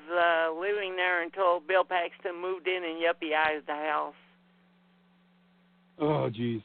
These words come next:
Speaker 2: Oh, that sounds good. But The Godsend sounds cool. You know, having fucking babies and leaving them there. Like, what the fuck? What is she, like, laying eggs or some shit?
Speaker 1: And again, another horrible slasher.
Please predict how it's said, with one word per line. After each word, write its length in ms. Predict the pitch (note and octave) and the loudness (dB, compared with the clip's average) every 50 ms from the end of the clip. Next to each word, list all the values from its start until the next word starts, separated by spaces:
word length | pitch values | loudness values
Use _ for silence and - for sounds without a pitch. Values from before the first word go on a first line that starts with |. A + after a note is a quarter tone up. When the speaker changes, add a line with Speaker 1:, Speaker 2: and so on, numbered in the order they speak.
| - | -6
Speaker 2:
Oh, 80 | A#2+ B2+ | -2 0
that 200 | A#2+ B2 B2 A#2+ | 2 2 2 2
sounds 220 | - A#2+ A2+ G#2 G2 | 0 0 0 -2 -2
good. 240 | G#2 A2+ A2 A2 G#2 - _ _ _ _ _ _ _ _ _ _ _ _ _ _ - | 0 0 0 0 0 -4 _ _ _ _ _ _ _ _ _ _ _ _ _ _ -4
But 100 | - C3+ | -2 0
The 60 | C#3 | 2
Godsend 580 | C#3 D#3+ E3 G3+ A#3+ G#3 - - E3 C3+ C3 A#2+ - | 4 4 4 4 4 0 -4 -6 -6 -6 -6 -6 -8
sounds 240 | C3+ B2+ B2+ A#2+ A2 | -8 -6 -6 -8 -10
cool. 440 | - - B2 A#2+ B2+ C#3+ D3 D3 D3 C#3 | -8 -6 -4 -2 0 0 0 0 -2 -4
You 100 | C#3 E3 | -2 -2
know, 200 | D#3 A#2+ A#2+ B2 | -2 -2 -2 -4
having 320 | A2 A2 C3+ C3+ C3+ D3 C3+ - | -2 0 0 0 0 -2 -4 -4
fucking 260 | E3 D3 D#3 C#3+ C#3 | -4 -4 -4 -4 -2
babies 420 | A#2+ C3+ B2+ C3+ D3 D3 D#3+ D#3 C#3 | 0 0 0 0 0 -2 -2 -4 -4
and 160 | C#3 C3 B2 | -4 -4 -2
leaving 260 | A#2 B2+ C#3 C#3+ E3 | -2 -2 0 0 0
them 140 | F#3 F#3+ F#3+ | 0 0 0
there. 320 | G#3+ A3+ - A3 G#3+ G#3 F3+ | -2 -4 -4 -4 -4 -4 -6
Like, 160 | D#3+ D3 C#3 | -6 -6 -6
what 120 | E3 F3+ | -6 -6
the 100 | - A3+ G3 - | -6 -8 -6 -2
fuck? 180 | A3 A3+ F#3+ - | -2 -2 0 0
What 140 | D#3 F3+ | -2 -4
is 80 | D#3 C3 - | -4 -4 -6
she, 120 | C#3+ C3 | -6 -4
like, 180 | B2 A#2+ A#2 G#2+ - - _ _ _ - | -4 -4 -6 -8 -12 -18 _ _ _ 0
laying 340 | C3 D3 D3 D#3 D#3 D3 C#3+ | 2 4 6 6 6 6 6
eggs 180 | D3 D#3+ D#3+ E3+ | 4 4 4 2
or 160 | E3+ F#3 E3+ - | 0 0 0 0
some 160 | - G3 E3+ - | 0 -2 0 2
shit? 260 | - G#3 G3+ G3+ G#3 - _ _ _ _ _ _ _ _ _ _ _ _ _ _ _ _ _ _ _ _ _ _ _ _ - - - - - - - _ _ _ - B3 | 2 2 2 2 0 -4 _ _ _ _ _ _ _ _ _ _ _ _ _ _ _ _ _ _ _ _ _ _ _ _ -20 -20 -20 -20 -20 -20 -20 _ _ _ 0 2
Speaker 1:
And 440 | B3+ F4 - - - - A#3+ D4+ E4 | 2 2 2 0 0 2 2 4 4
again, 640 | E4+ E4 F4+ F#4+ G4+ G4+ F#4+ E4+ C#4 A3 F3 D3 - _ - - | 2 2 2 4 6 6 8 6 6 4 2 -2 -8 _ -4 0
another 840 | D#3 E3 E3+ E3+ D#3+ D#3 D#3+ E3 F3 F3+ F#3+ F3+ G3 G3 G3+ G3+ F3 D3+ | 0 2 2 0 0 2 4 6 6 6 6 6 4 4 4 4 4 2
horrible 640 | D#3+ E3+ F3 F#3 F#3 F#3 F#3 F3+ F3+ F#3 F#3 F3 - - | 2 4 6 6 6 6 4 4 2 0 0 -2 -2 -2
slasher. 760 | - F3+ F3+ F3+ F3+ F3 - - - F3 D#3+ D3+ D3+ D3+ D3 | 2 4 6 6 6 4 2 -2 -4 -4 -2 -2 -2 -4 -4